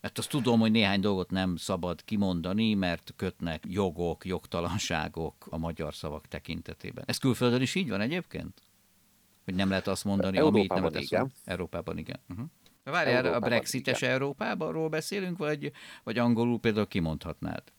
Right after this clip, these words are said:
Speaker 2: Nem, egész Európában vannak dolgok, amiket tilos kimondani. Ázsiában ez egészen másképp működik. Egyébként Ázsiából érkezett ide Európába,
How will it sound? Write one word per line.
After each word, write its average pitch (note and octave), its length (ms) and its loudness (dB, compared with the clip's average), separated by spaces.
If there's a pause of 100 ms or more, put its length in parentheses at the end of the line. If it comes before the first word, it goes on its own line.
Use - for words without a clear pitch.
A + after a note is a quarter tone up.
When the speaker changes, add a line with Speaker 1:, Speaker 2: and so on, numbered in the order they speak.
(180)
Speaker 2:
Nem, F2 320 -2 (140)
egész E2+ 380 0
Európában C#2 880 0
vannak D#2 420 -2
dolgok, C#2 400 2
amiket C2+ 340 -2
tilos C2 400 -2
kimondani. G#2+ 640 0 (500)
Ázsiában G2 560 2
ez F2+ 120 2
egészen D2 400 2
másképp - 580 -4
működik. C#3 500 0 (260)
Egyébként F2 400 0
Ázsiából C2+ 680 -2
érkezett - 880 -2 (320)
ide F2 380 2 (180)
Európába, D2 920 2